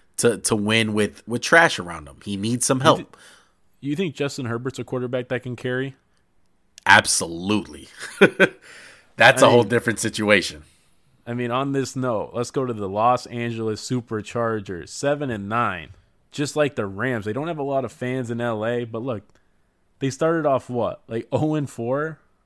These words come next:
Speaker 2: Started off really bad. Typical Chargers shit. They almost killed their first string quarterback with an injection to his lung, punctured his lung. Herbert set records. And you know what's more important? They got Anthony Lynn fired, so he's not gonna ruin Justin Herbert's career.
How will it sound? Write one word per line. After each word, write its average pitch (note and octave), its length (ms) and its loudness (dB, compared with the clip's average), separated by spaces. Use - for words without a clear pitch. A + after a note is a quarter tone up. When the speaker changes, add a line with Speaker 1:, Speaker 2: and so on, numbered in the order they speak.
Speaker 2:
Started D#3+ 280 0
off G#2 160 2
really A#2+ 340 2
bad. G2 420 -2
Typical D#3+ 400 -2
Chargers F3+ 460 2
shit. B2+ 400 -2
They B2+ 100 0
almost D3+ 280 -2
killed D3+ 220 -2
their C#3+ 120 0
first C3+ 360 -8
string C3+ 220 -2
quarterback A#2 760 -2
with A#2 160 -6
an A#2 80 -4
injection A2+ 520 -4
to A#2 120 -8
his G#2+ 120 -6
lung, G#2+ 460 -6
punctured A#2+ 300 -6
his G#2+ 140 -6
lung. G#2+ 360 -6
Herbert A#2+ 760 -2
set C3 520 -2
records. F#2+ 880 -4
And C#3 140 -2
you D3+ 60 0
know D#3+ 100 0
what's F3 180 0
more D#3+ 140 -2
important? D#3 400 -2
They D3+ 100 -4
got G3 200 0
Anthony D#3+ 360 0
Lynn D3 220 -2
fired, A2+ 520 0
so C3+ 100 -4
he's C#3 160 -2
not D#3+ 120 -2
gonna D3+ 140 -2
ruin C#3 260 0
Justin C3+ 320 -2
Herbert's C3 320 -2
career. A2+ 460 -6